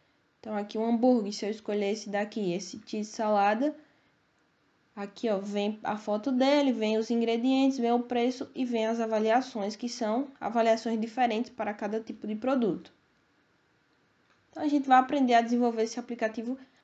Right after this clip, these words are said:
hoje aqui de maneira bem rápida. Então, o que que você vai fazer de início?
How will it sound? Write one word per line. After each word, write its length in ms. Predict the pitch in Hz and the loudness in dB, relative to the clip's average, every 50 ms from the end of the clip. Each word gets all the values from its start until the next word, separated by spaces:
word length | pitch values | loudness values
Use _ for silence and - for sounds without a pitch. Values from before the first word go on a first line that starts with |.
| _ - | _ 2
hoje 380 | 214 240 240 247 254 247 269 | 4 6 6 6 6 6 4
aqui 160 | 254 262 254 | 2 2 0
de 100 | 233 240 | 0 2
maneira 300 | 240 240 233 226 220 220 | 4 4 4 4 2 0
bem 180 | 214 214 269 311 | 2 4 4 4
rápida. 500 | 294 277 214 156 - - - 180 180 185 - - _ _ | 4 2 0 0 -2 -4 -10 -12 -12 -12 -14 -18 _ _
Então, 200 | - 285 302 302 | -2 0 0 0
o 120 | 294 302 | 0 0
que 160 | - 339 330 311 | 0 0 0 2
que 100 | 330 311 | 2 2
você 220 | 330 339 311 330 | 2 2 2 2
vai 160 | 294 294 277 | 2 2 2
fazer 300 | 277 285 294 269 262 254 | 2 2 2 4 4 4
de 100 | 240 254 | 4 4
início? 460 | 269 277 269 233 185 165 - - - | 4 4 4 4 2 0 -6 -12 -16